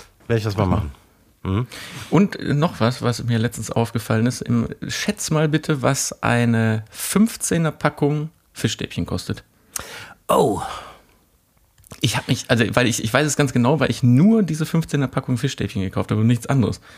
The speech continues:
Speaker 2: Und ich stand an dieser S-B-Kasse und ich bin fast hinten rübergefallen.
Speaker 1: Das ist nicht billig. Ich hab nämlich, ist schon zwei Jahre her oder so, hab ich für meine Tochter mal sowas gekauft.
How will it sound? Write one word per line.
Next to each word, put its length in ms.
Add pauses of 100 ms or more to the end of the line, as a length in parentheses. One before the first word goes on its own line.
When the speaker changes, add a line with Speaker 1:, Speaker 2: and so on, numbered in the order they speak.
(280)
Speaker 2:
Und 140
ich 160
stand 240
an 80
dieser 320 (160)
S-B-Kasse 680
und 60
ich 80
bin 100
fast 200
hinten 200
rübergefallen. 600 (400)
Speaker 1:
Das 420
ist 420
nicht 340
billig. 440 (1900)
Ich 140
hab 120
nämlich, 340
ist 260
schon 280
zwei 220
Jahre 220
her 100
oder 120
so, 80
hab 80
ich 100
für 80
meine 220
Tochter 260
mal 120
sowas 220
gekauft. 480